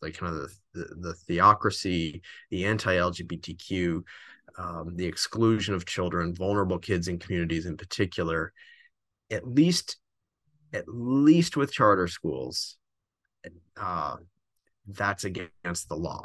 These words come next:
Now, that doesn't mean that it doesn't happen, and it doesn't mean it doesn't happen in some public communities either.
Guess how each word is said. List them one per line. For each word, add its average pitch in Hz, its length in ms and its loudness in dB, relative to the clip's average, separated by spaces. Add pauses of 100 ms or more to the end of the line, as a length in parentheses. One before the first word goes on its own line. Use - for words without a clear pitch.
Now, 85 80 -10
that 90 100 -6
doesn't 104 280 0
mean 113 160 4
that 107 100 2
it 110 80 2
doesn't 113 300 2
happen, 110 580 2 (320)
and 92 140 -4
it 92 40 -4
doesn't 127 240 6
mean 156 120 8
it 156 80 2
doesn't 156 180 2
happen 156 240 2
in 151 80 0
some 147 180 -4
public 165 380 2
communities 95 400 -2
either. - 320 -4